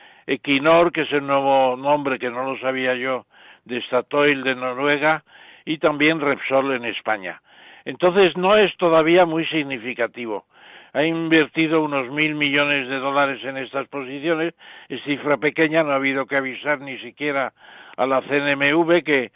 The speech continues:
que son inversiones ya del tres por ciento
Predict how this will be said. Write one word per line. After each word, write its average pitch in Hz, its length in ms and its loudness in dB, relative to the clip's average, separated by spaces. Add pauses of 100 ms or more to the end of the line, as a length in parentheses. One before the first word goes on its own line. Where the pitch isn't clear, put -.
(320)
que 127 200 -8
son 143 260 -4
inversiones 135 640 -2
ya 139 140 2
del 127 240 -6
tres 135 240 -8
por 135 220 -8
ciento 127 480 -6